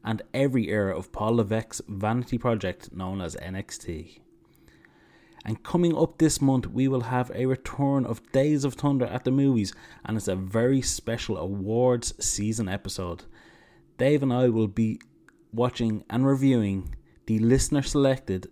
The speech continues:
The One and Only, starring a very young Henry Winkler. We will then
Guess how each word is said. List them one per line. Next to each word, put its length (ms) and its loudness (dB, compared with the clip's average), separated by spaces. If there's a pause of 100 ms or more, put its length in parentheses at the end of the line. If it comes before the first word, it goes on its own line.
The 100 -2
One 340 2
and 120 2
Only, 340 0
starring 460 -4
a 140 0
very 360 0
young 480 2 (280)
Henry 340 -2
Winkler. 480 -4 (1200)
We 180 0
will 80 0
then 220 2